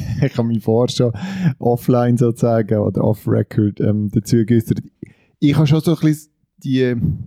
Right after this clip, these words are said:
das Gefühl gehabt, dass Jerry müsste vorne sein in diesem Feld. Oder at least nach dreißig Metern vorne sein. Wenn es jetzt hinten raus so noch, äh, irgendein Trainingslager Blues drin ist, dann finde ich das okay. Aber irgendwie so vorne hat's mir gefehlt. Upsla. Ähm, ja,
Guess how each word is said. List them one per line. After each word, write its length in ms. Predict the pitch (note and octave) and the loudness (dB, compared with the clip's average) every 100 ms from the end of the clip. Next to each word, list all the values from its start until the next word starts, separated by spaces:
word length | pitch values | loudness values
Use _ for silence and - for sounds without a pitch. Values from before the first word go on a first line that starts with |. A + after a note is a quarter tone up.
| - - _ _ _ _ _ _ | -16 -20 _ _ _ _ _ _
das 160 | - A2 | -4 -4
Gefühl 260 | - D3 D#3 | 2 2 2
gehabt, 260 | - B2 | 0 2
dass 80 | A#2 - | 0 0
Jerry 240 | A#2+ A#2+ | 0 0
müsste 220 | A2+ G#2+ | -2 -6
vorne 280 | - G2 F#2+ | -4 -2 -2
sein 220 | F#2+ G2+ - _ | -2 -6 -8 _
in 80 | - | -6
diesem 200 | F2 F2 | -6 -8
Feld. 320 | - - A2 | -12 -12 -8
Oder 240 | G2+ G#2 G2+ | -4 -2 -2
at 140 | - | 0
least 240 | B2+ B2+ | 2 2
nach 160 | A2+ G2 | -2 -4
dreißig 460 | - A2 - G2+ A2+ | -2 -2 -2 -4 0
Metern 320 | A#2+ A#2 G#2+ | 0 0 -2
vorne 260 | G#2+ G#2+ | 0 0
sein. 180 | G2+ A2 | 0 0
Wenn 120 | G#2 | 0
es 60 | G#2 | 0
jetzt 120 | A2 | -2
hinten 320 | C3 C3+ C3 | -2 -2 0
raus 200 | B2 A#2+ | 2 0
so 220 | A2 A2 A#2 | 0 -4 0
noch, 220 | A2+ A2 - - - - | 0 -2 -6 -20 -20 -12
äh, 120 | - | -4
irgendein 640 | C#3+ A2 A2+ A2 A2 - - | -2 0 2 2 0 -2 -2
Trainingslager 720 | A2+ A#2 B2 A2 A2+ A2+ - | -2 2 0 2 0 0 0
Blues 400 | - A2+ A2+ - | 2 4 2 2
drin 220 | A#2 A2+ | 2 2
ist, 380 | A2 A2 G#2 - | 2 2 0 0
dann 120 | G#2 | 0
finde 200 | A2 G2 | 2 2
ich 40 | G2 | 0
das 80 | |
okay. 300 | G#2 - B2 | 0 0 0
Aber 180 | A#2+ - | 2 0
irgendwie 240 | D#3 F#3 G3 | 0 2 2
so 140 | D#3+ | 0
vorne 340 | - D#3+ F#3+ | 0 0 2
hat's 160 | D#3 - | 0 0
mir 80 | A2+ | -4
gefehlt. 520 | - B2+ E3 F#3+ - - - - - | 0 0 0 -2 -10 -16 -20 -20 -6
Upsla. 440 | C3+ - - D3+ - _ | -4 -4 -2 -2 -2 _
Ähm, 420 | - A#2 A#2 A#2 - _ _ _ _ _ _ - | -2 -2 0 -4 -6 _ _ _ _ _ _ -8
ja, 200 | C3+ A2+ | 0 2